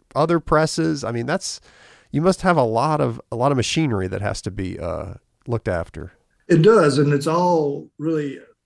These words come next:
Speaker 2: obsolete by the industry standards, obsolete equipment. So finding parts for it,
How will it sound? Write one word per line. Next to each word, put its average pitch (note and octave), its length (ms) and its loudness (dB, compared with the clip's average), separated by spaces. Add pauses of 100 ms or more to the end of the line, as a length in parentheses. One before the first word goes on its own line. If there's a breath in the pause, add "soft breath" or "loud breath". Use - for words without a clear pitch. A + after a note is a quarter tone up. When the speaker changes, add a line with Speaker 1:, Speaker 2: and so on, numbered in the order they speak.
Speaker 2:
obsolete D3+ 840 2
by C3+ 160 -2
the C3+ 160 0
industry D3+ 460 2
standards, C#3+ 600 0
obsolete D3+ 540 4
equipment. C#3+ 560 2
So C#3 240 -6
finding D3+ 480 0
parts G3+ 380 -4
for C3+ 320 -6
it, C#3+ 100 -8